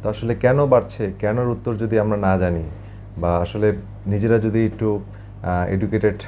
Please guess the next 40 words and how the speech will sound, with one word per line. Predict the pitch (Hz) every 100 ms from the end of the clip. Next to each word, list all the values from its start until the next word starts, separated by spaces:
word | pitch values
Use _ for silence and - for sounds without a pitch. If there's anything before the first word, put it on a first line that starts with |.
| 95
না | 90 92 95
হই, | 101 82 95
হ্যাঁ, | 113 110
বা | 92
এই | 90 -
বিষয়গুলো | - 107 98
যদি | 98 98 98
একটু, | 98 101 95 95 - - - -
আহ, | 85 82
নিরপেক্ষভাবে | 98 101 101 104 101 98
অনুসন্ধান | 98 98 101 101
না | 95 90
করি, | 90 98 82 78
তাহলে | 87 98 104
আসলে, | 101 104 107 107
আহ, | 98 92 87 87 82
এই | 92
রোগের | 98 101 101
এই | 98
মহামারী, | 95 92 98 104 107
আহ, | 101 98 - 92
সারা | 90 98
পৃথিবী | 95 101 110 110
যেটা | 104 101
জর্জরিত | 101 92 101 101
হচ্ছে, | 104 95 101 90
আমরাও | 87 101 110
এর | 104
বাইরে | 95 92 92
না। | 80 82 - - - - - - -
এবং | 90 92
ডায়াবেটিস | 95 95 101 101
আসলে | 101 104 104 101 98 -
এখন | 95 92 104
যে, | 107 120 90 - - -
আহ, | 85 82 80 78
রিভার্সিবল | 101 110 107 110
কন্ডিশন | 104 101 98 98 95 90
বা | 92
নতুন | 95 107 104